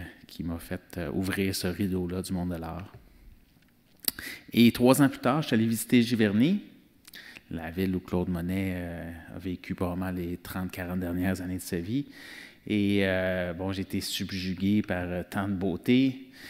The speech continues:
Et j'ai eu ce rêve-là de dire, « Bon, ben, euh,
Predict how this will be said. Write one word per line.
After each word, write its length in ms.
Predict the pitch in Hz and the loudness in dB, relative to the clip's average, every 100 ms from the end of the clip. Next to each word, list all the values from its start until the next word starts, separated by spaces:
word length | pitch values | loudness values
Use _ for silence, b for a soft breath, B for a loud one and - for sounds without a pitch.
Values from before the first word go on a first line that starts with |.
| B B - | B B 6
Et 260 | 110 113 | 10 10
j'ai 180 | 104 98 | 10 6
eu 300 | 98 104 110 | 6 6 4
ce 160 | - 92 | 2 0
rêve-là 880 | 87 92 95 98 95 95 95 101 | 0 0 2 4 2 0 2 2
de 140 | 101 90 | 2 -2
dire, « 240 | - 98 | -2 -4
Bon, 140 | 92 92 | -2 -4
ben, 100 | 90 | -4
euh, 360 | 85 82 82 | -4 -6 -6